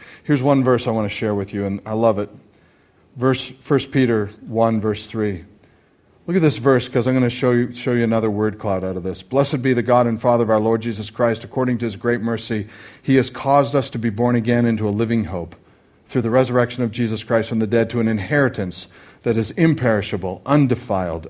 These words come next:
unfading, kept in heaven for you, who by God's power being guarded through faith for salvation,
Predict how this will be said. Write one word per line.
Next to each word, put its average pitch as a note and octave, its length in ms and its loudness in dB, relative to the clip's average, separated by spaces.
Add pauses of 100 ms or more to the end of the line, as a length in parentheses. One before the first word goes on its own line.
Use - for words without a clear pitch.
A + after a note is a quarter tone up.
unfading, G2+ 760 -4 (480)
kept F3+ 320 0
in A#2 100 0
heaven G2+ 300 -4
for G2 160 -10
you, D2+ 240 -10 (580)
who B2+ 100 -8
by B2 200 2
God's C3+ 320 0
power B2+ 240 2
being A#2 260 0
guarded C3 380 2
through B2 180 -4
faith B2 320 -2
for A#2+ 140 -6
salvation, A#2 640 -2